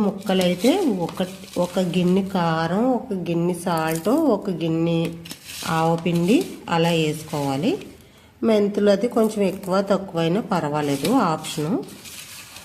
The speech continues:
బెల్లం ఒకటి రెండు వంతులు తవుడు బెల్లం వేసుకుంటున్నాను. వేరుశనగాయలు వేసుకుంటున్నాను. మీకు కావాలంటే నువ్వుపప్పు నూనె కూడా వేసుకోవచ్చు. దీనికి నూనె చాలా తక్కువ పడుతుంది, ఎందుకంటే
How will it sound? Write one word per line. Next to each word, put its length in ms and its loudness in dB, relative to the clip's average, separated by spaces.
బెల్లం 400 6
ఒకటి 280 2
రెండు 280 4
వంతులు 340 -2
తవుడు 380 2
బెల్లం 320 -2
వేసుకుంటున్నాను. 720 -2
వేరుశనగాయలు 840 4
వేసుకుంటున్నాను. 760 -2
మీకు 240 -2
కావాలంటే 500 2
నువ్వుపప్పు 500 -2
నూనె 240 -4
కూడా 260 2
వేసుకోవచ్చు. 640 -2
దీనికి 340 2
నూనె 320 4
చాలా 320 2
తక్కువ 260 -2
పడుతుంది, 480 0
ఎందుకంటే 560 2